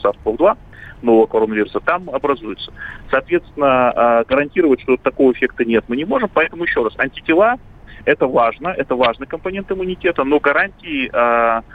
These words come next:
э, мы давать не можем. Есть специальная методика, э, скажем так, оценки, когда мы оцениваем не просто количество антител, ну,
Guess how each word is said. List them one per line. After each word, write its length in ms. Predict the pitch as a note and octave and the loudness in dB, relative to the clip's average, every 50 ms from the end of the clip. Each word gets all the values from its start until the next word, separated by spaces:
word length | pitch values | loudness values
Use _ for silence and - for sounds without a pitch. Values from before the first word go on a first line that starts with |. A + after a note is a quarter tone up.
| - - - | -20 -10 -2
э, 380 | - A2+ A2+ A2+ A2+ A2+ A2+ A2 | 0 2 4 4 4 2 2 2
мы 340 | A#2+ C#3 D#3 D#3+ D#3+ D#3 C#3+ - | 0 0 0 2 2 2 4 4
давать 300 | B2+ A#2 B2+ C#3+ C#3+ - - - | 2 2 2 0 -2 -4 -8 -10
не 80 | C#3 | -8
можем. 240 | C3 B2 A2+ - B2+ | -4 -4 -4 -4 -2
Есть 180 | - F#3 F3 - | -4 -4 -4 -4
специальная 540 | - - - G3+ E3+ C#3+ B2+ B2 A#2+ A#2+ - - - - - - G#2 G#2+ | -12 -4 -2 0 0 0 -2 -4 -6 -8 -8 -8 -8 -8 -8 -8 -10 -10
методика, 580 | C3+ C#3 - D#3+ C3 A2+ A2 - - A2 G#2+ G#2 - - - | -10 -6 -2 0 0 0 -2 -2 -2 -2 -2 -2 -6 -16 -10
э, 120 | - A2 A2 | -8 -8 -6
скажем 240 | - - A#2+ A2+ A#2 A2+ | -4 -4 -4 -4 -4 -2
так, 200 | - A2 - - | -4 -4 -2 -2
оценки, 500 | - C3 - - A3+ C#4 D4+ - - - - - - - - - - - - - - - - | -4 -4 -2 -4 -4 -4 -4 -8 -12 -12 -12 -18 -20 -20 -20 -20 -20 -20 -20 -20 -20 -18 -4
когда 200 | - B2 B2+ C#3 | -2 0 0 2
мы 100 | C#3 C#3 | 0 0
оцениваем 380 | C#3 C#3 - D3 C#3 C3+ C3 C3 | -4 -2 -2 -4 -2 -2 -2 -2
не 80 | C3+ | -2
просто 260 | D3 F3 G3+ F#3+ - - | 0 0 -2 -2 -2 -4
количество 640 | - D#3 C#3+ D3+ D#3+ - - - - - - G#2 | -2 -2 -2 -4 -6 -12 -14 -16 -16 -6 -4 -4
антител, 420 | G#2 G2+ - - - - - - - | -4 -4 -8 -14 -6 -4 -4 -4 0
ну, 240 | C#3 E3 D#3 G#3+ | 0 2 2 2